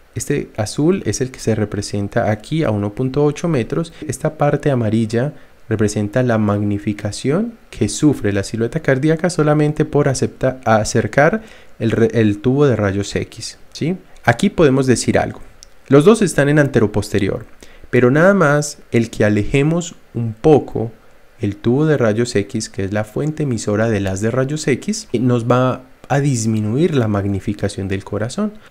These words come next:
Por el contrario, si acercamos el tubo de rayos X o la fuente emisora de rayos X, la magnificación va a ser mayor. Es por esto que cuando tomamos una placa radiográfica portátil en la que el tubo de rayos X queda a un metro del paciente,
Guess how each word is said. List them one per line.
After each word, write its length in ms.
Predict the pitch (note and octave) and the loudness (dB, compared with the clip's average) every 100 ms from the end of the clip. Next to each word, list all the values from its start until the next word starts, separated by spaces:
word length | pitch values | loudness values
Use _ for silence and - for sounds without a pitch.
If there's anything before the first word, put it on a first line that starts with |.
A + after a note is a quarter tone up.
| - | 2
Por 160 | A2 | 4
el 80 | A2+ | 4
contrario, 580 | A#2 A2+ B2 B2+ C#3+ E3 - - | 2 2 6 6 4 -2 -6 -6
si 160 | - | -2
acercamos 720 | G#2+ G#2+ G#2+ - D#3+ F3+ - | 0 2 0 2 4 2 0
el 100 | A2+ | -2
tubo 220 | - D#3+ | 0 2
de 100 | E3 | 4
rayos 380 | C#3+ B2 C#3 - | 4 2 0 -2
X 420 | G#2 - F2 - - - - - | -4 -4 -6 -6 -14 -20 -8 0
o 140 | G#2 | 2
la 140 | F#2+ | 0
fuente 400 | - C3 D3 D#3 | 0 -2 -2 0
emisora 420 | E3+ D#3+ - C#3 D3+ | -2 -2 -2 0 0
de 100 | C3+ | 0
rayos 340 | C3 D3+ - | 0 -2 -4
X, 380 | D3+ - F#3 - - - - - - - | -6 -6 -14 -16 -20 -20 -20 -20 -18 -6
la 120 | B2 | -2
magnificación 960 | C#3 C#3 D3 D3 D3+ - D3 - C3+ B2 | 0 0 0 -2 -4 -4 -6 -4 -4 -2
va 60 | |
a 60 | G2 | -4
ser 240 | - G2 | -2 -2
mayor. 320 | G2 F#2+ F#2+ - | -2 -4 -6 -6
Es 160 | C#3 | -8
por 220 | - F3+ D3+ | -4 -2 -2
esto 280 | C3 E3+ | -2 -6
que 400 | E3 - G#2+ G#2 - | -8 -2 -2 -2 -6
cuando 340 | - G2+ G2+ | -8 -6 -8
tomamos 480 | - G2+ G2 A#2+ B2 | -6 -6 -4 -6 -4
una 240 | B2+ B2+ | -4 -2
placa 300 | C3 B2+ C3 | 0 -2 -2
radiográfica 680 | B2+ G#2 G2 G2 F#2+ - - G2+ | -2 0 -2 -2 -6 -8 -10 -4
portátil 840 | A2+ D3+ D#3 G#2+ G2+ - C#3+ - | 0 0 2 0 0 -4 -4 -4
en 120 | G#2 | -4
la 160 | G2 - | -4 -6
que 120 | G2+ | -4
el 180 | F#2+ F#2 | -4 -4
tubo 280 | - F#3+ D#3 | -2 2 2
de 80 | |
rayos 320 | G#2+ G2+ G#2 G#2+ | 2 0 -4 -6
X 240 | G#2 C3 | -6 -6
queda 240 | - A#2+ | -2 -2
a 140 | A#2+ G#2+ | -2 -4
un 100 | G#2 | -2
metro 240 | G#2+ C#3 | -4 -4
del 100 | D3 | -4
paciente, 500 | D#3 E3 D#3+ D#3+ F3+ | -4 -4 -4 -6 -10